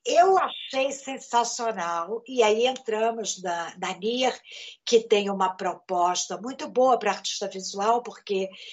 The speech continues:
ela certifica o fato de você ser artista, realmente. Então, você tem que ser artista fora do mundo virtual também.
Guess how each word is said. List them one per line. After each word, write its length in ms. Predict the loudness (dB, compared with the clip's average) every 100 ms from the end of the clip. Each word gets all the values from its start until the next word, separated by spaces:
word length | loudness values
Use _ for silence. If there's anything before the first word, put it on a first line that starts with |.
| -2
ela 220 | 2 2
certifica 720 | 2 0 -2 -4 -4 0 2 2
o 40 |
fato 320 | 0 -2 -2
de 100 | -6
você 320 | -6 -6 -8
ser 460 | -10 0 4 4 4
artista, 680 | -2 -6 -8 -8 -8 -8 -10
realmente. 760 | -16 -18 -16 -14 -14 -10 -8 -8 -14 _ -20 -20 -14
Então, 220 | -2 -2
você 280 | 0 -4 0
tem 180 | 0 0
que 80 |
ser 160 | 0 2
artista 640 | 2 -2 -4 -2 -6 -6 -14 -20 _
fora 540 | -2 6 8 8 4
do 160 | 0 -6
mundo 240 | -10 -14
virtual 600 | -14 -14 -12 -10 -8 -8
também. 540 | -10 -10 -10 -10 -12